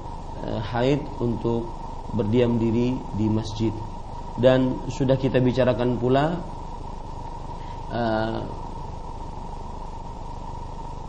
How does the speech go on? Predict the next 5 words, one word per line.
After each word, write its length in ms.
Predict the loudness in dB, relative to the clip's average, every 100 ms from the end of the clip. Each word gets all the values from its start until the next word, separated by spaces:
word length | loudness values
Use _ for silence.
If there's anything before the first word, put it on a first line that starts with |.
| 2
tambahan-tambahan 960 | 6 6 6 4 4 6 6 6 6 4
yang 160 | 4
belum 160 | 4 4
disebutkan 640 | 2 2 0 2 0 0
oleh 240 | 2 0